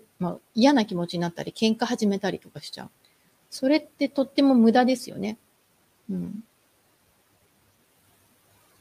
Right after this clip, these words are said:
だから、親としては、この時間だから、次の行動に移ってほしいって思ってるかもしれないけど、そこでちょっとぐっと我慢して、今子供は何に夢中になってるんだろう。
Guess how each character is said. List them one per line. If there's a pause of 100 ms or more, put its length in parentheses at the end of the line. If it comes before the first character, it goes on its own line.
だ
か
ら、 (300)
親
と
し
て
は、 (1040)
こ
の
時
間
だ
か
ら、 (220)
次
の
行
動
に
移
っ
て
ほ
し
い
っ
て
思
っ
て
る
か
も
し
れ
な
い
け
ど、
そ
こ
で
ち
ょ
っ
と
ぐ
っ (340)
と (440)
我
慢
し
て、 (560)
今
子
供
は
何
に
夢
中
に
な
っ
て
る
ん
だ
ろ
う。